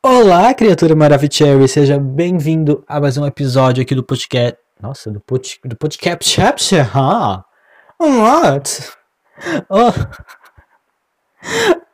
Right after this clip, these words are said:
Ai, socorro, que me ajuda.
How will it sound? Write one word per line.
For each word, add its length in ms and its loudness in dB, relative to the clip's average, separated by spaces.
Ai, 420 2
socorro, 800 4
que 80 2
me 280 6
ajuda. 600 2